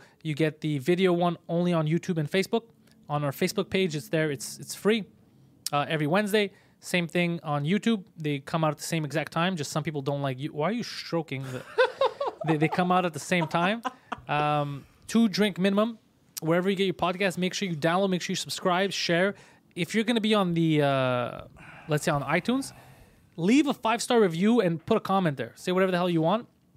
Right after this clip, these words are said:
Leave a comment. That's what gets us up in the rankings. And the further we go up in the rankings, the more likely it is for people that don't know us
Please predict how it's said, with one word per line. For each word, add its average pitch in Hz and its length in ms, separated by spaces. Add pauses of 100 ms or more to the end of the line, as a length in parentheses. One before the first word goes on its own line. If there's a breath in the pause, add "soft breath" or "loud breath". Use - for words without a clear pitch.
(560)
Leave 175 180
a 180 40
comment. 180 360
That's 175 180
what 175 100
gets 175 160
us 147 100
up 165 140
in 175 60
the 156 80
rankings. 175 440
And 151 120
the 147 40
further 202 300
we 190 80
go 185 80
up 190 80
in 185 60
the 160 80
rankings, 190 380
the 151 60
more 175 180
likely 185 340
it - 20
is 180 80
for 151 100
people 190 260
that 147 100
don't 151 180
know 185 220
us 170 100